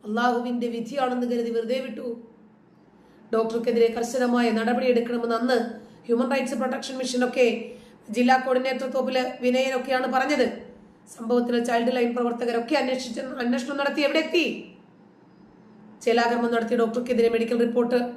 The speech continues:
ഒക്കെ ഇവര് രംഗത്ത് വിട്ടു. എന്നിട്ട് എന്ത് ചെയ്യേ?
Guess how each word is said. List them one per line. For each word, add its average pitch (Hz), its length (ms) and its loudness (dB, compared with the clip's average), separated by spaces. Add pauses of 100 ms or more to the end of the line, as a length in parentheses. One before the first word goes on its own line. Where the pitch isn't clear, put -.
(180)
ഒക്കെ 320 220 2 (960)
ഇവര് 233 200 4 (100)
രംഗത്ത് 240 320 0
വിട്ടു. 247 180 0 (1040)
എന്നിട്ട് 240 280 -6
എന്ത് 214 140 -6
ചെയ്യേ? 202 140 0